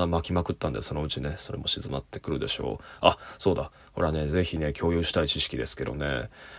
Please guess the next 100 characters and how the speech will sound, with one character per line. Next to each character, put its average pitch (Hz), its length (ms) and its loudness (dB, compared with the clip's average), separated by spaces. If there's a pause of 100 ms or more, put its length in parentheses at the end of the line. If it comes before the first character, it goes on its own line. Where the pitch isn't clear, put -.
(220)
あ 69 100 -4
の、 58 440 -4
な 82 80 -2
ん - 20 0
か - 160 -2
ベ 110 140 6
ッ 120 80 2 (140)
ド 113 120 8
な 87 80 6
り 73 100 4
布 - 140 -4
団 95 260 4
な 95 120 6
り 85 100 4
に 71 100 0
ね、 71 260 0
も 78 180 -2
し 80 120 0
そ 85 200 0
う 85 40 4
い 82 40 2
う - 20 0
こ - 100 0
と 82 80 0
が 69 80 2
起 - 80 0
こ - 100 2
っ - 40 -4
て - 100 -2
し - 140 -2
ま 71 80 -2
っ - 40 -12
た 73 120 -4
場 69 160 2
合 69 80 2
は、 69 400 2
あ 82 80 -2
れ 80 80 -2
酸 135 320 2
性 120 340 4
の 117 100 4
匂 104 240 8
い 78 60 2
な 64 120 0
ん 57 120 -6
で、 65 320 0 (420)
あ - 60 0
の、 60 260 -4
重 107 300 4
曹 123 220 6
の 123 160 2
粉 - 200 0 (120)
か 117 180 0
け 107 160 4
て、 107 480 6
上 101 240 6
か 107 160 8
ら 104 140 10
布 - 160 -4
巾 101 320 0
と - 180 -2
か 78 140 0
キ - 140 -2
ッ 76 40 0
チ - 240 2
ン 101 80 2
ペ 101 240 8
ー 85 60 2
パ 73 260 0
ー - 20 0
で、 73 360 4
さ - 160 2
ら 82 80 6
に 73 100 0
こ - 160 0
う、 - 60 0
押 85 40 0
さ 92 200 4
え 85 40 4
と - 120 -2
し - 100 0
て 71 60 -2
置 69 140 0
い 73 40 -6
と 76 120 -2
く - 100 -10
と、 73 360 6
ま 92 100 4
あ、 85 60 6
も 92 180 4
の 113 60 6
の 120 120 8
数 120 180 6
時 107 100 4
間 113 160 6
ぐ 110 80 6
ら 90 120 8
い - 20 2
で - 80 2
ね、 60 220 -2